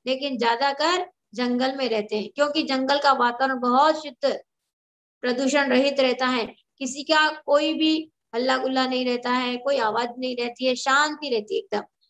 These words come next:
और शांत वातावरण में संयमी जन, साधुगण अपनी साधना करते हैं, अपना ध्यान लगाते हैं, और जहाँ गुरु ध्यान लगाते हैं, कर्म नासाते हैं,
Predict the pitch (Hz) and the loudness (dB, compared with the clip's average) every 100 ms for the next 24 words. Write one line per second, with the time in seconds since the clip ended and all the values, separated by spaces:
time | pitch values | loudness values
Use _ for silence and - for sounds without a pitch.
0 | _ 214 208 262 302 285 285 269 262 262 | _ -10 0 2 2 0 2 2 2 0
1 | 254 254 285 330 - _ _ - 240 247 | 0 0 0 0 -6 _ _ -4 0 2
2 | 269 269 247 240 294 330 - _ _ 240 | 0 -2 -2 0 0 -2 -10 _ _ -2
3 | 226 214 262 247 294 339 349 _ - 240 | -2 -2 -2 2 2 0 -6 _ -10 -8
4 | 247 262 254 214 196 226 262 247 233 - | -6 -6 -2 -2 0 0 -2 -2 -4 -2
5 | 240 226 - 226 208 220 247 262 226 214 | 0 0 -2 -4 -2 -2 -2 0 0 0
6 | - 233 247 269 262 - _ - 240 208 | -2 -2 0 0 -2 -14 _ -2 -2 -2
7 | 220 240 269 226 254 294 254 254 247 240 | -2 2 2 2 -2 0 0 2 2 2
8 | 233 233 254 247 240 262 254 226 220 220 | 0 -2 -4 -4 -4 -4 -2 -2 -2 -4
9 | 220 240 247 302 320 | -2 0 2 2 2